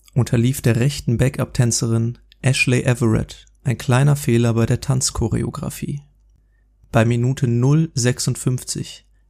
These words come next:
des millionenfach geklickten YouTube-Videos ist bei genauerem Hinsehen zu erkennen, dass sich ihre Hände beim Klatschen verfehlen. Jahrelang wurde dieser Fauxpas von niemandem bemerkt. Die erste Person,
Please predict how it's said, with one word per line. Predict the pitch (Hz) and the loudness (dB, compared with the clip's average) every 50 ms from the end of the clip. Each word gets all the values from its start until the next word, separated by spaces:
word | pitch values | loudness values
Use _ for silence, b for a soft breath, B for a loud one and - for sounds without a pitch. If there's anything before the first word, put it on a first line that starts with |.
| _ _ - | _ _ -6
des | - - - | -4 0 2
millionenfach | 117 107 107 113 117 120 131 139 139 135 - - 127 131 - - | 4 4 4 4 4 4 4 2 0 0 0 -2 -2 -2 -2 -4
geklickten | 123 117 - - 123 123 - - - - 113 | -4 -4 -2 0 0 0 -2 -2 -4 -2 0
YouTube-Videos | 110 117 127 - - 147 127 - 135 123 131 135 127 127 131 135 143 - - - b b b b b b _ | 2 2 0 0 -2 -4 -2 0 -2 0 0 0 0 0 -2 -4 -6 -8 -10 -14 b b b b b b _
ist | - - - - - | -4 -4 -4 0 2
bei | 110 110 | 2 2
genauerem | 110 117 113 110 113 127 139 139 139 123 120 | 2 2 0 2 4 2 2 2 2 0 0
Hinsehen | 123 127 135 139 123 131 123 120 | 2 2 2 2 2 0 -2 -2
zu | - - - | -2 -4 -4
erkennen, | - 113 - - - 127 127 131 131 139 b b b b b b b b - | -4 -6 -6 -2 -2 -2 0 0 -4 -6 b b b b b b b b -4
dass | - 143 - | -2 0 0
sich | 147 139 - | 0 -2 -2
ihre | 131 120 123 117 | -2 0 2 2
Hände | 117 123 123 120 120 117 | 2 4 2 2 0 0
beim | 120 117 117 - | 0 0 -2 -2
Klatschen | - - 117 113 - - - 127 113 | -2 -2 -2 0 0 -2 -4 -4 -4
verfehlen. | - - 120 - - 131 113 - - - 143 143 - _ _ _ _ _ _ _ _ _ - | -2 -4 -6 -4 -2 -2 -2 -2 -2 -4 -8 -10 -12 _ _ _ _ _ _ _ _ _ -6
Jahrelang | 147 120 117 117 135 139 139 127 117 117 123 135 143 143 151 185 - _ | 0 2 4 4 4 4 2 2 2 2 2 2 2 0 0 -2 -6 _
wurde | - 123 113 117 117 117 113 | -6 0 2 2 2 2 0
dieser | 117 120 117 135 131 | -2 -2 -2 -2 -4
Fauxpas | - - 123 - - - 123 120 131 143 151 160 - _ _ _ _ _ | -4 -6 -10 -8 -6 -6 -4 -4 -4 -4 -6 -6 -10 _ _ _ _ _
von | - - - 117 113 113 | -16 -6 -2 0 2 2
niemandem | 117 120 123 131 131 127 120 123 123 120 | 2 2 2 2 0 2 2 0 0 0
bemerkt. | 120 120 117 113 - - - - - - - _ _ _ _ _ _ - | 0 0 0 -2 -2 -4 -8 -10 -16 -18 -20 _ _ _ _ _ _ -8
Die | - - | -6 0
erste | - 139 151 165 - - 147 | 2 2 2 2 2 -2 -2
Person, | 143 - - 127 120 127 120 117 127 143 151 165 165 | -2 -2 -2 -2 0 0 -2 0 0 0 0 -2 -4